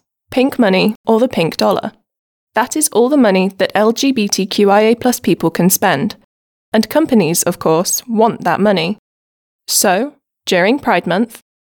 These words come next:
they present themselves as very open and supportive of the L G B T Q I A plus community,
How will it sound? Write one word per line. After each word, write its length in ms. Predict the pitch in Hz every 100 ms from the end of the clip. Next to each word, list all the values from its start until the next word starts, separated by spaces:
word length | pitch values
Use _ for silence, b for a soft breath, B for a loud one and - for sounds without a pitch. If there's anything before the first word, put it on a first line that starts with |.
| -
they 140 | 208
present 380 | - 220 226 233
themselves 500 | 302 - 196 190 -
as 160 | 190
very 320 | - 190 240 208
open 340 | 190 208 196
and 140 | 196 196
supportive 640 | 196 - 220 214 156 - -
of 140 | 185
the 120 | 214 190
L 140 | 180
G 180 | 208 240
B 180 | 233 180
T 220 | - 196
Q 260 | 190 190 180
I 140 | 180 170
A 120 | 196
plus 260 | - 170
community, 600 | - 208 220 196 - 196